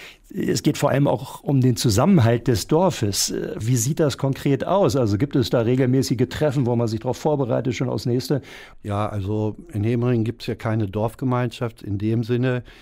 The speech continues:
Speaker 2: wie in anderen Dörfern, aber zum Schützenfest ist es eine einzige große Gemeinschaft. Und auch wenn man in unterschiedlichen Kompanien ist, in, ich will mal sagen, gegnerischen Kompanien ist, dann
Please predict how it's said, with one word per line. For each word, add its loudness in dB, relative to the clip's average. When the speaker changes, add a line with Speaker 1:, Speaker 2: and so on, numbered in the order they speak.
Speaker 2:
wie -4
in 0
anderen -2
Dörfern, -2
aber -6
zum -8
Schützenfest -8
ist -10
es -12
eine -2
einzige -4
große -4
Gemeinschaft. -2
Und -6
auch -2
wenn 0
man 0
in -2
unterschiedlichen -4
Kompanien 0
ist, -6
in, -2
ich -16
will -2
mal 0
sagen, -4
gegnerischen 2
Kompanien 0
ist, -6
dann 2